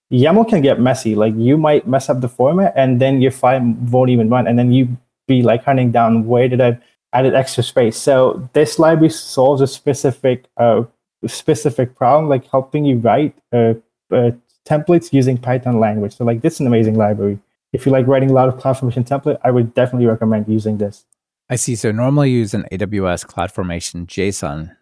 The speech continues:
Speaker 1: Yeah,
Speaker 2: config
Speaker 1: most peop-,
Speaker 2: file,
Speaker 1: most
Speaker 2: right?
Speaker 1: people use json, and some people, like, so it's, like, it's up to you. Like, it's, you can either write in json or write in, like, yaml.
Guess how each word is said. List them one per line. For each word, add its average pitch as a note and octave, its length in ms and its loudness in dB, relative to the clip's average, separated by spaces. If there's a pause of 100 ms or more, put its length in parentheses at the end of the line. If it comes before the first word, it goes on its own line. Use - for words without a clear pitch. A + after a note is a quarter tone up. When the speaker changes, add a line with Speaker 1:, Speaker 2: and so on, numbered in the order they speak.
(120)
Speaker 1:
Yeah, C#3 440 2
Speaker 2:
config B2+ 260 2
Speaker 1:
most F#3 200 2
peop-, - 100 2
Speaker 2:
file, E2 340 -6 (280)
Speaker 1:
most F3 260 2
Speaker 2:
right? F#3+ 40 -2 (100)
Speaker 1:
people G#3 80 0
use F#3+ 140 -4 (160)
json, D#3+ 480 2
and D3 280 -2
some D#3 260 -2
people, D#3+ 280 2
like, C#3 300 0
so G3 120 2
it's, G#3+ 220 0
like, C4+ 320 0
it's F3+ 200 0
up G3 180 0
to F3+ 100 0
you. D3+ 140 4
Like, C3 180 2
it's, - 320 -6 (120)
you C#3 200 -2
can E3+ 140 -2
either D#3 160 2
write D3 180 2
in B2+ 140 2
json C3+ 480 0 (200)
or E3+ 180 4
write C#3+ 180 4
in, B2+ 160 0
like, A2 240 -2
yaml. A2+ 380 0